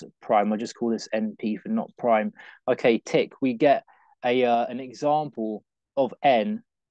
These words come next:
which gives rise to an n squared plus three n plus one value, which is not prime. So therefore, we've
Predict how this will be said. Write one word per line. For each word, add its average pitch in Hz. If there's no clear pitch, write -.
which 131
gives 139
rise 117
to -
an 127
n 123
squared 120
plus -
three 131
n 113
plus -
one 135
value, 104
which 123
is 113
not 135
prime. 110
So -
therefore, 156
we've 120